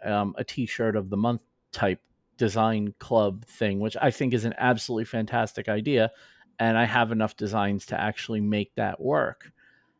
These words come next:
And that's all stuff that's outside of my comfort zone.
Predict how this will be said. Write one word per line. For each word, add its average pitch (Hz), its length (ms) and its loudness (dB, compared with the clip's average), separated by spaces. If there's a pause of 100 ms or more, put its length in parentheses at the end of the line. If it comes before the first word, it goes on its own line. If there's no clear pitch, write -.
(160)
And 131 440 4
that's 170 280 10
all 190 120 6
stuff 160 300 2
that's 143 180 -2
outside 135 380 6
of 110 60 2
my 104 100 0
comfort 165 440 0
zone. 101 380 0